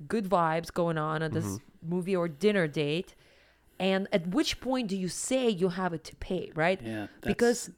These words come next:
Speaker 1: because you
Speaker 3: tough one.
Speaker 1: are sensing that this might be the second date type of situation, like, coming up, right? So at which point,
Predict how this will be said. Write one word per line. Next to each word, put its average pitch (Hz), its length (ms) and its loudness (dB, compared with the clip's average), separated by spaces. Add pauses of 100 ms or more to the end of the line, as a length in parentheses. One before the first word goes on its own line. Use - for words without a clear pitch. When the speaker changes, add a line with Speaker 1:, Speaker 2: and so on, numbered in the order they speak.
Speaker 1:
because 226 300 2
you 262 120 4
Speaker 3:
tough 254 100 0
one. 262 140 8
Speaker 1:
are 311 160 6
sensing 247 420 -2
that 175 220 0
this 240 340 4
might 202 340 0
be 202 80 -4
the 175 140 -4
second 180 500 -2
date 160 380 2
type 143 260 -2
of 151 100 -8
situation, 165 640 -4
like, 151 320 2
coming 147 320 -6
up, - 320 -14
right? 160 280 0 (260)
So - 220 2
at 185 100 2
which 233 360 -2
point, 233 600 -2